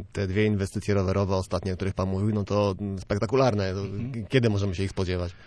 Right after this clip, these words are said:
Speaker 2: Znaczy, no to jest, to jest obecna perspektywa unijna. Myślę, że, że, że w ciągu dwóch, trzech lat już te roboty powinny się rozpocząć. No na pewno nie będzie to zadanie łatwe, zarówno ze względu na pracę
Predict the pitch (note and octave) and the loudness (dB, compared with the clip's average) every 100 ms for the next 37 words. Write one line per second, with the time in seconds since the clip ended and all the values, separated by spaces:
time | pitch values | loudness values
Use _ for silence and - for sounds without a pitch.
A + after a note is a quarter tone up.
0 | - - E3 F#3+ F#3+ G3+ G3+ G3 - F#3 | -10 -4 0 2 4 6 6 6 4 2
1 | F3+ - - C#3 D3 E3 D#3+ E3+ E3 D3 | 2 0 -10 -10 -2 2 2 4 2 2
2 | D3 - D3 D3 C3+ B2+ A#2 G#2+ G#2 G2+ | -2 -2 -2 2 2 2 2 2 2 -2
3 | G2+ - - - - - - - G#2 D3 | -6 -12 -20 -20 -20 -20 -20 -14 -2 0
4 | D3+ D3 C#3+ C#3 C3 C3+ C3 - C#3+ C#3+ | 2 2 4 2 2 0 -2 0 0 2
5 | C3+ B2+ C#3 D3 D3 - C#3 C3 - C3 | 2 2 4 4 2 -2 0 0 2 2
6 | C3+ D3 - - - - C3 C#3 - C3 | 4 2 -4 -18 -16 -6 -6 -4 -2 -2
7 | B2+ B2+ C3 B2 B2+ B2 B2+ B2+ B2 A#2+ | 0 -2 -2 -4 -2 -2 -2 -2 -4 -6
8 | A#2+ - B2+ B2+ - C3 C#3+ D3+ D3+ D#3 | -8 -6 -4 -4 -4 -2 0 0 0 -2
9 | - - - - D#3+ F3+ F3 F3 F3 E3 | -10 -18 -20 -6 0 2 4 4 4 4
10 | D#3 D#3+ D3+ D3+ C#3+ C3+ C3 C#3 C#3 C3+ | 4 4 2 4 4 2 0 0 2 2
11 | B2+ C3 D3 - C3+ C#3 C3+ C#3 C3 C3+ | 2 2 2 0 2 4 4 2 2 0
12 | B2 C3+ C#3 C3 C3 B2+ A#2+ - - - | 0 0 0 0 -2 -2 -4 -8 -20 -20
13 | - - - - D3 D3+ D3 | -20 -20 -18 0 2 2 2